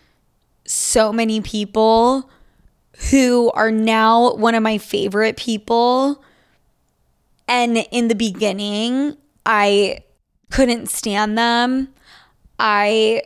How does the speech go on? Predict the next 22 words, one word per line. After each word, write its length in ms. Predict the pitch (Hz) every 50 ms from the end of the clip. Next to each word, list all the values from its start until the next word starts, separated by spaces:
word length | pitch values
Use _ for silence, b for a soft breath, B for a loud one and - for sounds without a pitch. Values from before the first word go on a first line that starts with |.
| - _ _
met 460 | - 240 220 220 226 233 226 - -
them 380 | - 233 233 233 233 233 240 233
and 200 | - - 214 208
I 120 | 208 214
was 220 | 220 226 208 196 214
like, 340 | 208 220 220 214 208 - - - - _
"I 160 | - 226 226 226
don't, 420 | 226 226 226 226 233 - - - - - - - -
the 180 | 214 196 233
vibe 360 | 208 185 226 220 220 214 220 214
is 160 | 214 214 -
off. 380 | - - 208 208 214 214 214 - -
I'm 140 | 214 220 214
not 200 | 214 220 220 214
into 460 | 214 214 208 208 - - 240 220 208
it. 280 | 220 214 208 208 208 -
Like, 300 | - 233 214 - - -
you're 140 | 214 214 208
not 180 | 208 208 -
my 140 | - 214 214
person. 500 | 202 - 208 202 196 - - 214 208 208
Bye." 640 | 190 202 214 202 - 190 208 202 214 233 277 311 311